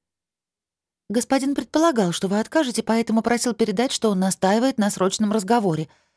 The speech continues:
После него он намерен сразу отбыть из дворца», скороговоркой протараторила девушка, низко опустив голову.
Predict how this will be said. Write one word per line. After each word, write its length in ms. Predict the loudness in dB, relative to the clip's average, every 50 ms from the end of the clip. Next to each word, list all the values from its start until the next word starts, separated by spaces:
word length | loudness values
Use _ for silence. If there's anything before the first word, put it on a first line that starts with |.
| _ _
После 260 | -2 -2 0 2 2 2
него 220 | 2 4 4 4
он 140 | 4 4 4
намерен 360 | 4 4 4 4 4 4 2
сразу 300 | 2 2 2 2 4 2
отбыть 320 | 2 2 2 0 0 0
из 60 | 0 0
дворца», 440 | 0 0 -2 -2 -6 -10 -10 -10 -12 _ _ _ _ _ _ _ _ _ _ _ _
скороговоркой 680 | -10 -6 -4 -2 -2 -2 0 0 0 0 -2 -2 -4 -4
протараторила 720 | -2 -2 -2 -2 0 0 0 0 -2 -2 -2 0 0 0 0
девушка, 440 | 0 0 0 -2 -2 -2 -2 0
низко 320 | 0 0 0 -2 -2 -4 -4
опустив 400 | -4 -4 -4 -4 -4 -4 -6 -6
голову. 420 | -6 -8 -8 -8 -10 -12 -16 -20